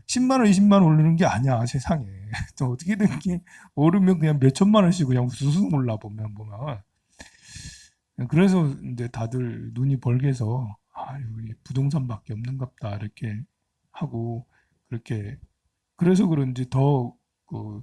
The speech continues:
강력한 대책이 나오고 하는데요. 울산에도 그런지 모르겠지만 뭐 이렇게 조합, 거기에 조합원이 되는 이런 것들도 그 이 년 이상 거주를 해야지 조합원이 되고 뭐 이렇게 좀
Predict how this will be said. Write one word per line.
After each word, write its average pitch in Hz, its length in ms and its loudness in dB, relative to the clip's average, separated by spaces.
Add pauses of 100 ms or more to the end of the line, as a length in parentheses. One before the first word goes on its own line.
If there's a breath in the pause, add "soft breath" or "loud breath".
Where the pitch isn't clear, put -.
강력한 135 500 -4
대책이 107 1160 -10
나오고 107 360 -8
하는데요. 135 480 -6 (960 loud breath)
울산에도 175 680 4
그런지 151 380 0
모르겠지만 123 1080 -4
뭐 107 120 -10
이렇게 - 220 -10
조합, 170 520 4 (360)
거기에 139 440 -2 (320)
조합원이 156 580 0
되는 131 220 -2
이런 139 220 -2
것들도 135 580 -6 (920)
그 - 240 -10
이 170 160 4
년 233 260 4
이상 180 320 2
거주를 214 480 0
해야지 185 340 4
조합원이 127 560 -2 (160)
되고 120 380 -8
뭐 107 200 -10
이렇게 104 300 -14 (180)
좀 131 320 -6